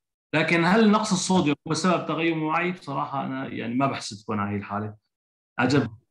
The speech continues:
الصوديوم هو سبب تغيم وعي ولا الاعتلال الدماغي الكبدي هو سبب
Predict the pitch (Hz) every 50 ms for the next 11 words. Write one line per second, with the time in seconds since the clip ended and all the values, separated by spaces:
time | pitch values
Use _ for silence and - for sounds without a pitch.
0 | _ - 143 - - - 170 160 160 143 147 151 147 139 135 143 147 139 - -
1 | 151 143 143 143 143 131 135 143 139 135 135 135 147 156 160 160 156 143 113 117
2 | 117 113 107 104 - - 123 127 131 135 120 117 123 131 131 139 131 135 135 135
3 | 135 131 135 131 135 135 127 127 123 120 120 117 - 127 123 123 120 110 107 101